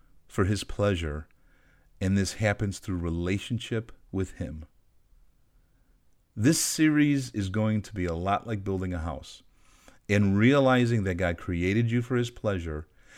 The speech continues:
is like pouring the foundation. You want to make sure you have a good base, because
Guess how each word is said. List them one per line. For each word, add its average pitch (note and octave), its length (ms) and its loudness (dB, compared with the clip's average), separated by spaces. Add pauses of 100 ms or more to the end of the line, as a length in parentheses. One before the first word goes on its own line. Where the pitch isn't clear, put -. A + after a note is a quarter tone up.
(220)
is G2+ 180 0
like F2+ 260 2
pouring A#2 500 2
the A#2 80 -6
foundation. F2 800 -4 (560)
You G2 140 2
want F#2 460 2
to C3+ 40 4
make C3 220 2
sure A2+ 240 0
you G#2 180 0
have F2 160 0
a E2+ 40 -2
good G2 380 -2
base, E2+ 520 -6 (400)
because G2 340 -2